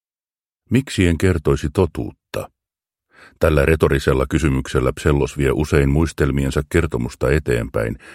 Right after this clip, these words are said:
etenkin puolustellessaan kielteisten asioiden kertomista. Samalla sen voi ymmärtää motiiviksi hänen historiallisten muistelmiensa eli kronografiaksi nimitetyn teoksensa kirjoittamiselle.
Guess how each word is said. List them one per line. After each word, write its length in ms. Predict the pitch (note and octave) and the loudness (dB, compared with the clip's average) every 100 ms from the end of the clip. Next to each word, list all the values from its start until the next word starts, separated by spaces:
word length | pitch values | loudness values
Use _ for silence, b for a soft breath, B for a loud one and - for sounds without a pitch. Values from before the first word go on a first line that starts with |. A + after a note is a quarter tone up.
| B B | B B
etenkin 360 | F#2 F2 D#2+ D2 | 0 0 2 2
puolustellessaan 920 | F2 E2+ E2+ - D2+ D2+ - D#2 D2 | 4 4 2 0 0 0 2 2 2
kielteisten 640 | D#2 D#2+ D2+ D2 - D2 D2 | 2 0 2 0 0 0 0
asioiden 520 | D2+ A#1+ A#1 C2 B1+ | -2 -4 -2 -4 -2
kertomista. 800 | C#2 - - - - - - - _ _ _ _ _ | -2 -2 -8 -10 -16 -18 -18 -20 _ _ _ _ _
Samalla 340 | - G2 A2+ G2 | -2 2 4 2
sen 200 | G2 F#2 | 2 2
voi 160 | F#2 | 2
ymmärtää 420 | F#2 G#2 E2 E2 F2 | 4 4 4 2 2
motiiviksi 680 | F#2 G#2+ D2+ B1 B1 - | 2 2 0 0 -6 -6
hänen 260 | C2 C#2 B1+ | -2 -2 0
historiallisten 880 | C#2+ - - C2 B1 B1+ C#2 C2+ C2 | -2 -2 -2 0 0 -4 -4 -4 0
muistelmiensa 840 | D#2 E2 - A#1+ B1+ B1 B1 - - B B | 0 -2 -4 -4 -4 -4 -4 -4 -6 B B
eli 200 | D2 C2 - - | -4 -4 -6 0
kronografiaksi 1080 | E2+ F#2 C#2 A#1+ B1 - B1+ A#1+ - C2+ B1 | 2 4 2 0 -4 -2 -4 -4 -4 -6 -4
nimitetyn 540 | C2+ C2+ C2 B1 C2 | -4 -2 -4 -4 -2
teoksensa 640 | E2 C#2+ A#1 - A#1+ - - | 2 0 -2 -8 -6 -6 -6
kirjoittamiselle. 1040 | - C2+ A1 - - G1+ - - - - | -4 -4 -4 -10 -10 -12 -10 -14 -14 -16